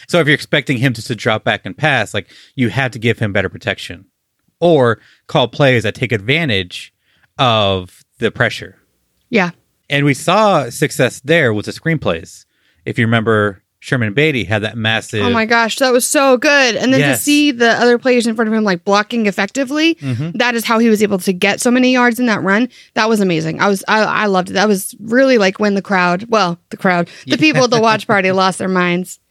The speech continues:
Speaker 1: Yeah, we're all standing up and cheering.
Speaker 2: Yeah.
Speaker 1: But that's just it.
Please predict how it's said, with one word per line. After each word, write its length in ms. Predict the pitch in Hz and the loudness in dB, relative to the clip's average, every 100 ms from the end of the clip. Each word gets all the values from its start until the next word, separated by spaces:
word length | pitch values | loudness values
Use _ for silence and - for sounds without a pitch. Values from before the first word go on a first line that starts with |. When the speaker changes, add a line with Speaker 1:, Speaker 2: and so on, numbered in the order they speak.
| _ _ _ _ _ _ - 143 - | _ _ _ _ _ _ -14 -14 -6
Speaker 1:
Yeah, 140 | 143 131 | 0 2
we're 120 | 156 | 4
all 80 | 139 | 4
standing 240 | 127 110 | 2 0
up 80 | 101 | -2
and 80 | 90 | -6
cheering. 400 | - 95 95 101 | -8 -6 -6 -8
Speaker 2:
Yeah. 220 | - - 185 - - | -4 -4 -4 -8 -6
Speaker 1:
But 120 | 165 180 | -2 0
that's 180 | 190 | 0
just 160 | 156 - | -2 -2
it. 240 | 175 160 | 0 0